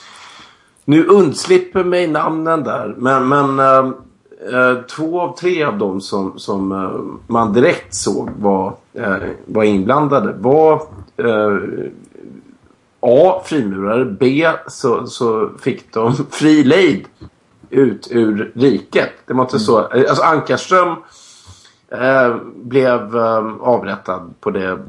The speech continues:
Speaker 1: sedvanliga sättet, alltså, då han blev halshuggen och man, man, man, eh, högg av händerna på honom och, och, och sådär. Visade upp på olika håll. Ehm, så barbariskt var det så sent i historien. Men, men, eh,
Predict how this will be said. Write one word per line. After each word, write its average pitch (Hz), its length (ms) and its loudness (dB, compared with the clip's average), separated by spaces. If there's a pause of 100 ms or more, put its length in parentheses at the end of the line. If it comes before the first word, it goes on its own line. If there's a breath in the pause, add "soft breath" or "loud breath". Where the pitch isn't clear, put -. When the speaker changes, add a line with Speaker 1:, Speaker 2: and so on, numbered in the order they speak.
(260)
Speaker 1:
sedvanliga 95 600 -4
sättet, 139 480 -4
alltså, 80 520 -8 (920)
då 80 100 -6
han 87 180 -4
blev 95 120 0
halshuggen 92 640 -2
och 85 160 -8
man, 80 200 -6
man, 90 280 -8
man, 85 320 -6 (100)
eh, - 340 -10
högg 101 200 -4
av 92 140 -2
händerna 87 400 -4
på - 180 -6
honom 80 240 -6
och, 62 260 -6
och, 76 340 -2 (280)
och - 100 -4
sådär. 90 280 -6 (1200 loud breath)
Visade 123 400 2
upp 104 160 0
på 123 80 0
olika 101 280 0
håll. 98 260 2 (120)
Ehm, 98 520 -2 (500)
så 123 220 0
barbariskt 113 640 2
var 131 160 4
det 113 120 0
så 98 220 -4
sent 131 440 -4
i 95 80 -2
historien. 131 480 -2 (100)
Men, 110 200 0
men, 117 440 0
eh, 113 260 2